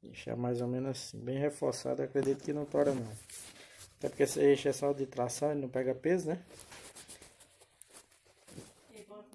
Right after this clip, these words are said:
Outra engenhoca aqui do dia foi esse, que eu encurto o braço de direção, não sei como é que chama isso.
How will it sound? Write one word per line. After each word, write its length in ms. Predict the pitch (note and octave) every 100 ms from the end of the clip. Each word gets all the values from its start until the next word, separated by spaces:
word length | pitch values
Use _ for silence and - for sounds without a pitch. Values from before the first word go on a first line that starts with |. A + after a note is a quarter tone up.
| G3+ G#3 - - - - - - - - -
Outra 680 | D3+ E3+ F3 E3 D3+ C3 B2
engenhoca 640 | C#3 B2+ C#3+ C#3 C#3 -
aqui 180 | B2 C#3+
do 160 | C3+
dia 260 | B2+ D3 F3
foi 220 | - F#3
esse, 560 | D3 C#3+ C#3+ - C#3 C3 B2 G#2+ - - -
que 80 | C3
eu 40 |
encurto 580 | B2+ B2 - C3+ - C3
o 480 | B2 A#2+ A2 A2 A2
braço 340 | B2 B2 A#2
de 100 | -
direção, 680 | A#2+ A#2+ A#2+ - - A#2+ A#2 A2+
não 100 | A#2+
sei 120 | B2
como 140 | A#2+
é 20 | A#2
que 80 |
chama 240 | - A2+ A#2
isso. 420 | C3+ C#3 - -